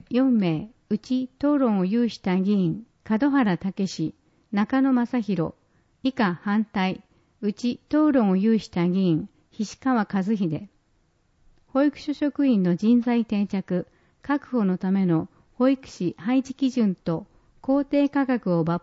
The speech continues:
本的に改善し、離職しない保育職場の実現を求める意見書の提出を求める陳情。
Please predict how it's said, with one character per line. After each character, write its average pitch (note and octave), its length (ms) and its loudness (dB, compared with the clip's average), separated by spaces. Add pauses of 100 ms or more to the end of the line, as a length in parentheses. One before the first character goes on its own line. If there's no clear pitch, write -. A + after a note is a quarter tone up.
本 B3 200 0
的 A#3+ 240 -2
に A#3 140 2
改 G#3+ 320 0
善 G3+ 220 0
し、 F#3+ 300 -4 (440)
離 G#3 120 0
職 C4+ 240 -2
し - 160 -4
な B3 160 4
い E3+ 160 0 (280)
保 B3+ 140 2
育 C#4+ 180 0
職 C4+ 260 -2
場 A3 100 2
の F3 140 2
実 F3 260 -2
現 B3 200 2
を A#3+ 100 2
求 A3+ 260 0
め A3 120 2
る D#3+ 260 -2
意 G#3 100 -2
見 C4 220 0
書 B3+ 160 0
の B3 100 2
提 B3 240 0
出 - 200 -6
を A3+ 40 2
求 G#3+ 260 0
め G#3+ 140 2
る D#3+ 140 0
陳 F#3+ 320 0
情。 E3 340 -2